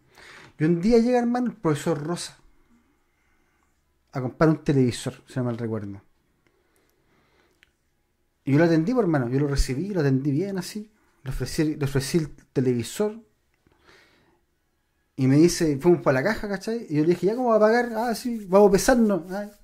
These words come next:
¿cómo va a pagar?". Y me dice, "Pero hace una atención, pues ya, ¿qui-, quién está de gerente?". "Está el, el Guatón Vivanco", "¿no? Llámate al, llámate al Guatón Vivanco". Y yo decía, era, era su gerente, pues, hermano.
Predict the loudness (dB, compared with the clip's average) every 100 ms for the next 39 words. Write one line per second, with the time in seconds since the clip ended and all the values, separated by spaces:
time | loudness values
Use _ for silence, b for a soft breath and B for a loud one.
0 | -10 -4 0 2 2 0 -4 b b b
1 | b 0 6 6 6 4 4 4 4 2
2 | 2 4 2 0 -2 -4 -6 -6 0 0
3 | 0 -6 -8 -8 -4 -4 -4 -2 -2 -2
4 | -4 -6 -2 0 0 2 2 4 2 0
5 | -2 -2 -2 -2 -2 0 -2 -4 -4 -6
6 | -6 -4 -2 -2 -2 -4 -6 -8 -6 -2
7 | 0 0 -2 -2 0 2 0 -2 -4 -6
8 | -8 -8 -14 -14 -12 -10 -12 _ _ _
9 | _ _ _ _ _ b b b b b
10 | b b b b 4 6 6 4 2 2
11 | 0 0 -2 -2 -6 -2 -4 -2 -4 -4
12 | -8 -10 -16